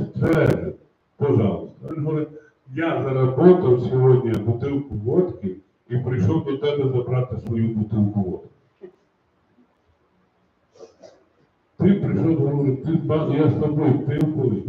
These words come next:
Ні. «А чого ти? Що ти?»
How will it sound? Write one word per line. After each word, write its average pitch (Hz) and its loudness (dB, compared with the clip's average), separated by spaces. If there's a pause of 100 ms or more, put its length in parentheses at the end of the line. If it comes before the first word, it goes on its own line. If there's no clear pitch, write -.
(160)
Ні. 110 -4 (540)
«А 175 -2
чого 170 2
ти? - -4 (800)
Що - 2
ти?» 185 -2